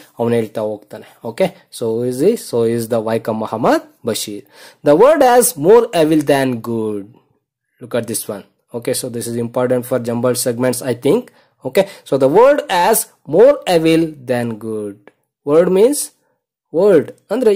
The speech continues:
ಇಡೀ ಪ್ರಪಂಚ ಅಂತಕ್ಕಂಥದ್ದು has more evil, ತುಂಬಾ ಒಂದ್ ರೀತಿಯಾಗಿ ಕ್ರೂರಿಯಾಗಿದೆ, than good. ಓಕೆ, ಒಳ್ಳೆಯದಕ್ಕಿಂತ ತುಂಬಾ ಕೆಟ್ಟದ್ದನ್ನೇ ನಾವೇನ್ ಮಾಡ್ತೀವಿ,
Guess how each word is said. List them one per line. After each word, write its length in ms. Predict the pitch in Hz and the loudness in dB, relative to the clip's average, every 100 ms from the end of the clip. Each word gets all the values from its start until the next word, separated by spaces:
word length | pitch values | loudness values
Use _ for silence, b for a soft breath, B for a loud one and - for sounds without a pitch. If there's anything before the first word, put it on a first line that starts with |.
| 170 | 0
ಇಡೀ 160 | 165 233 - | -6 -6 -6
ಪ್ರಪಂಚ 400 | 165 240 247 208 | 0 2 2 2
ಅಂತಕ್ಕಂಥದ್ದು 600 | 165 139 123 120 139 - 190 | 0 -2 -4 -6 -8 -8 -6
has 100 | 175 165 | -4 2
more 180 | 220 277 - 202 | 4 4 4 2
evil, 220 | 208 240 - _ _ _ _ - | 4 2 0 _ _ _ _ -10
ತುಂಬಾ 220 | 170 202 | -6 0
ಒಂದ್ 200 | 214 208 202 | 2 2 0
ರೀತಿಯಾಗಿ 320 | 196 214 208 | 0 2 2
ಕ್ರೂರಿಯಾಗಿದೆ, 760 | 190 - 214 220 220 214 208 175 - _ _ _ _ _ _ _ 151 147 | 0 2 2 4 4 4 4 2 0 _ _ _ _ _ _ _ -6 -2
than 260 | 156 170 147 127 | 0 0 0 4
good. 200 | 196 139 - - _ _ _ _ _ _ - | 4 4 -2 -20 _ _ _ _ _ _ -10
ಓಕೆ, 160 | 131 - B B - | -4 -4 B B -6
ಒಳ್ಳೆಯದಕ್ಕಿಂತ 680 | 113 135 160 151 151 190 196 190 B B | 0 2 4 2 -2 0 0 0 B B
ತುಂಬಾ 200 | 147 156 151 | -2 0 -2
ಕೆಟ್ಟದ್ದನ್ನೇ 440 | 147 - 220 226 220 | -2 0 2 4 6
ನಾವೇನ್ 300 | 202 180 160 | 6 6 4
ಮಾಡ್ತೀವಿ, 320 | 147 - 156 | 2 2 2